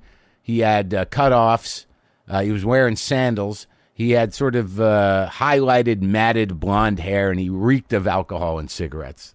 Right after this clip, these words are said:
This is not a, an uncommon type to see here in, uh, Los Angeles. Uh, the kind of guy that, that looks like he may have lived at the beach, uh, somewhere, you know, in, in the area of twenty years ago, and now he's, he's wandering. And, and he was buying a case of beer and having a discussion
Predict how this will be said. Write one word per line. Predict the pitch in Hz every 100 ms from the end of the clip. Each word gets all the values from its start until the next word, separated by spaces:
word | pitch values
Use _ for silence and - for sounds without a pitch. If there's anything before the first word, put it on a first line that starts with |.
| -
This | 110 -
is | 104
not | 107 104
a, | 98 85 _ _ -
an | 113
uncommon | 104 95 - 120 117 95 78 - _ _ - - -
type | - 120 101 -
to | 98
see | - 131 113
here | 90 104 101
in, | 92 90
uh, | 87 80 - _ -
Los | 104 92
Angeles. | 113 104 90 87 82 104
Uh, | 95
the | 98 107
kind | 120 107
of | 87
guy | 104 101
that, | 95 92
that | 107 110
looks | 131 -
like | 127 107
he | 107
may | 101 120 113
have | 92
lived | 104 90
at | 98
the | 87
beach, | 78 92 87 - - - - - - -
uh, | 92 90 90
somewhere, | - 104 98 98 92 92 90
you | 95
know, | 85 85
in, | 87 85 85 95
in | 95
the | 90
area | 95 92 87
of | 85
twenty | - 110 98
years | 104 113 95
ago, | 90 82 80 85
and | 90
now | 90
he's, | 82 85 - _ _ - - -
he's | - 95
wandering. | 98 117 110 90 78 82 95
And, | 92 101
and | 110 110
he | 113
was | 139 127
buying | 127 120 123
a | 120
case | - 113 104
of | 101 85
beer | 110 107 101
and | 101
having | 101 104 98
a |
discussion | 90 95 - - 127 113 101 87